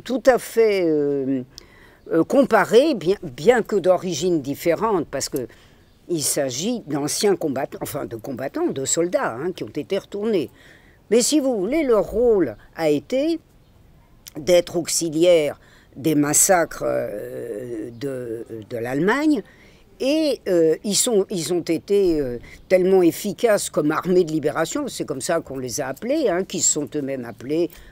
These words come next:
que les Américains l'ont, les ont célébrés de plus en plus fort à partir de la fin des années quarante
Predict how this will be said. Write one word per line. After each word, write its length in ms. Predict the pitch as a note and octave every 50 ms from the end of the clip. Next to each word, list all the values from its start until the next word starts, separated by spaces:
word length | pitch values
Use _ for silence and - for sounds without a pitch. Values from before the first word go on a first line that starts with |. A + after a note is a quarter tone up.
| - -
que 80 | - G3
les 280 | G#3 G3 F3+ E3+ D#3+ F3+
Américains 500 | D#3+ D3+ D3+ C#3+ C#3+ D3 - E3+ F3 E3+
l'ont, 160 | D#3+ C#3+ C3+ B2 C3 E3 - -
les 260 | D3+ D3+ D3 B2+ D3
ont 80 | D3+
célébrés 840 | D3 - - E3 C3 C3 B2+ A2 G#2+ - E3 F3 F#3 F#3 F3+ E3 - - - - - - - -
de 180 | B2 D3+ D#3+
plus 320 | D#3+ - - G3 E3+ D#3 F3+
en 80 | D#3+
plus 220 | C#3+ - D3+ C#3 A#2+
fort 480 | - - D#3 D#3+ E3 E3 D#3+ D3 B2+
à 80 | C3+ C3
partir 340 | - C3+ - - - E3 D3
de 40 |
la 120 | D3 C#3+ C3+
fin 260 | - - - D#3+ E3
des 260 | D3 D3 C#3+ B2+ -
années 220 | D3 C#3 C#3 C#3 C3+
quarante 520 | - - C3+ B2 - D3+ C#3+ C#3+ C#3+